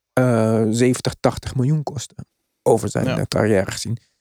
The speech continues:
Speaker 1: En natuurlijk heeft hij, eh, een aantal mooie contracten al getekend. En, eh, wie weet wat voor extra sponsordeals die allemaal krijgt nu dat hij in Brooklyn, eh,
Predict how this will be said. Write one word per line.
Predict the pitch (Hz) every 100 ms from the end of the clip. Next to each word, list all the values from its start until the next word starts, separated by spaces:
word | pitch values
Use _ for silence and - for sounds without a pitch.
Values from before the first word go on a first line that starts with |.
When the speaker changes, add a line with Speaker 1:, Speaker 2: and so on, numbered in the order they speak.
| _ _ _
Speaker 1:
En | -
natuurlijk | 127 139 127
heeft | 120 120 -
hij, | 107
eh, | 87
een | 85 -
aantal | 107 110
mooie | 113 113 110
contracten | - 110 - 117 - -
al | 98
getekend. | - - 123 123 95 117 -
En, | - 107 104 107
eh, | 107 107 107 107
wie | 107 107
weet | 110 110
wat | 110
voor | - -
extra | 123 - - 107
sponsordeals | - 123 117 107 113 113
die | 113
allemaal | 95 113 110
krijgt | 107 101 -
nu |
dat | 107 104
hij | 110
in | 110 110
Brooklyn, | 117 117 107 107 107
eh, | 107 104 107 120